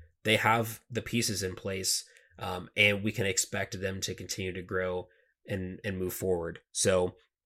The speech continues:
looking forward to seeing what the Thunder can do this season.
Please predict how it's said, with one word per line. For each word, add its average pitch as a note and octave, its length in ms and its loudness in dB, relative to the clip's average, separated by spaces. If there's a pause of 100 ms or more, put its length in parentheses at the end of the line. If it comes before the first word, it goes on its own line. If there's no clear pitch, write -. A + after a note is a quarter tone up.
(640)
looking C3 300 6
forward A2 320 8
to G#2 80 -2
seeing G2+ 460 4
what G#2 200 0
the G2+ 60 -8
Thunder F#2+ 320 2
can F#2 220 -2
do F2+ 360 0 (280)
this F#2 260 2
season. - 460 -4